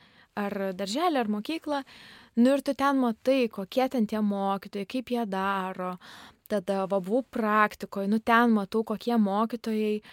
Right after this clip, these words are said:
dėsto tenai tiem ar pirmokam, ar antrokam. Tada atsimenu savo pradinių mokytoją. Tai aš, nu, nenorėčiau būt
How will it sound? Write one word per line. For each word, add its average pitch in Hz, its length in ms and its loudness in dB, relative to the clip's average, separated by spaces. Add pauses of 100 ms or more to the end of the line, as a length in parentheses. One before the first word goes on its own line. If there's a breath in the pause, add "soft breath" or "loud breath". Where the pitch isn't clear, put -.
(520 loud breath)
dėsto 214 520 2
tenai 196 320 -6
tiem 185 240 -8
ar 185 160 -8
pirmokam, 196 600 -2
ar 196 140 -4
antrokam. 190 580 0
Tada 202 300 -4
atsimenu 220 540 2
savo 208 320 -2
pradinių 202 560 -4 (560 loud breath)
mokytoją. 190 580 -4
Tai 214 160 0
aš, 214 200 -2
nu, 220 180 2
nenorėčiau 220 640 0
būt 196 160 -6